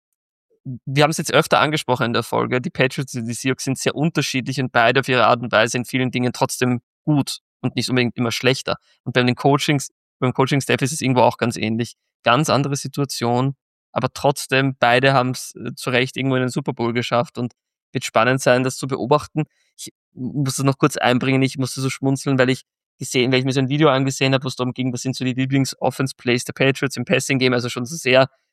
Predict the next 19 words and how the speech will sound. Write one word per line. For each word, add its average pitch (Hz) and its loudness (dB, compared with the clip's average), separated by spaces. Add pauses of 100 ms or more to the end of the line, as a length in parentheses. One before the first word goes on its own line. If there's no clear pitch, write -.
(200)
deep 160 -2
drinnen 160 2
und 131 -2
wo 135 -2
dann 135 0
runtergebrochen 135 -2
wird 131 0
ein 123 0
Play 127 2 (500)
und - -4
dann 131 2
der 123 0
Kommentar 127 2
dazu 139 2
ist, 131 -4
ja, 117 4
das 135 -2
war 117 4
schon 131 -2